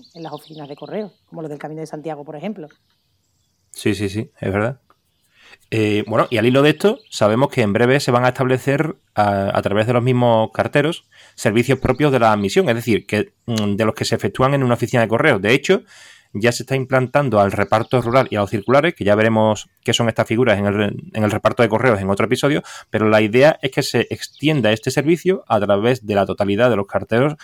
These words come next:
Speaker 2: gracias a las P D A que portan, convirtiéndolos de ese modo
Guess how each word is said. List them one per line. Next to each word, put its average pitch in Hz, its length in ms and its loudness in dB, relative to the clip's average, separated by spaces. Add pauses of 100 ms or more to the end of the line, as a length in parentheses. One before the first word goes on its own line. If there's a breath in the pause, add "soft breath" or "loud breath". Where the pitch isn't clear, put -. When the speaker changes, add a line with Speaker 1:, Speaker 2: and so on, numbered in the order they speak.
(220 loud breath)
Speaker 2:
gracias 117 320 2
a 135 40 6
las 113 100 4
P 117 140 -4
D 113 100 4
A 107 100 4
que 107 80 -8
portan, 139 340 0
convirtiéndolos 120 960 0
de 127 60 2
ese 127 160 -4
modo 131 320 0